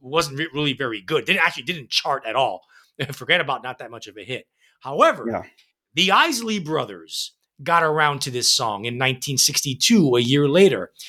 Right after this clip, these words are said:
Speaker 1: and they did a much, much better version.
Speaker 2: Oh, great version. Great
Speaker 1: Much
Speaker 2: version.
Speaker 1: better version.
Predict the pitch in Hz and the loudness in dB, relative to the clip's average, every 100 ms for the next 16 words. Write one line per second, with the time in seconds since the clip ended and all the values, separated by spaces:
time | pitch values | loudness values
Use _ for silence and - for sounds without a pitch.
0 | - - - 110 127 139 156 185 262 294 | -20 -20 -10 -2 2 4 4 4 4 4
1 | - 233 285 330 349 320 - 147 170 156 | 2 2 -2 -6 0 2 2 2 4 4
2 | 143 131 123 104 90 - 101 - 165 180 | 2 2 0 -2 -6 2 4 4 4 2
3 | 110 98 113 - _ _ _ 143 156 190 | 2 -2 -4 -12 _ _ _ 0 2 2
4 | 185 180 180 156 151 147 151 151 | 0 2 2 2 2 2 2 -2